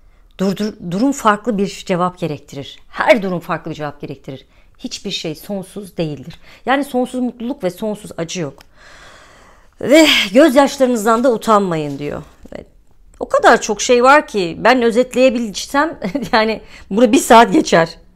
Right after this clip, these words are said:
Kendisini özlemle bekleyen bir insana veya bitmemiş bir çalışmaya karşı sorumluluğunu fark eden bir insan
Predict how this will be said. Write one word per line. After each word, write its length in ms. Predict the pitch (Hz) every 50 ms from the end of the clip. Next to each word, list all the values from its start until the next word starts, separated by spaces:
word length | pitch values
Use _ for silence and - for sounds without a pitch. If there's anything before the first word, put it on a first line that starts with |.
| _ - - - - - - _ _ _ _ _ _ - - - _ _ -
Kendisini 500 | - 233 226 254 285 277 - 330 320 285
özlemle 560 | - 254 269 226 247 302 320 311 277 240 175
bekleyen 560 | 196 196 196 - 180 196 196 196 190 185 170
bir 120 | 208 220 208
insana 580 | 196 190 180 - - 175 156 147 143 151 - - - -
veya 400 | 151 165 185 185 170 156 147 143
bitmemiş 520 | 147 214 - - 202 170 151 143 - - -
bir 60 | 151
çalışmaya 600 | - - - 165 151 143 - - 170 170 190 185
karşı 340 | - 160 143 143 135 - 160
sorumluluğunu 520 | - - - 175 165 170 170 165 175 185
fark 360 | 170 - 165 151 143 - -
eden 340 | 151 - 143 139 139 139 -
bir 200 | 175 196 190 -
insan 440 | 175 160 147 - - - 156 165